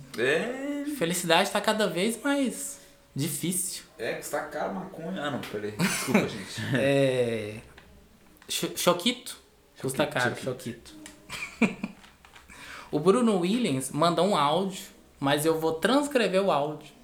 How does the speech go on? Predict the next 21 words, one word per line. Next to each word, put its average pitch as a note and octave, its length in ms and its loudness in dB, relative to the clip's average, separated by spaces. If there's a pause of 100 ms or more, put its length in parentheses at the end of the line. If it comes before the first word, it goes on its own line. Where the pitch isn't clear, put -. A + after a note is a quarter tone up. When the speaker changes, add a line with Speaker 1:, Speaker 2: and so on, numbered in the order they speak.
Speaker 2:
Uma C#3 140 -2
tecnologia E3 600 2
que D#3 60 -2
eu D#3+ 80 -2
criei. D#3+ 360 -4
Speaker 1:
Que - 120 0
isso, E3 400 0
Speaker 2:
Porque F3 160 2
Speaker 1:
cara? - 100 6
Speaker 2:
você F3+ 80 6
ouve F#3+ 280 6
o G#3+ 120 4
áudio, E3+ 300 4
você G3 60 0
escreve G3 520 4
no A3 80 4
papel F3+ 360 0
Speaker 1:
Ah, G#2 120 6
Speaker 2:
e - 40 6
lê. F#3 160 8
Speaker 1:
ninguém B2 180 4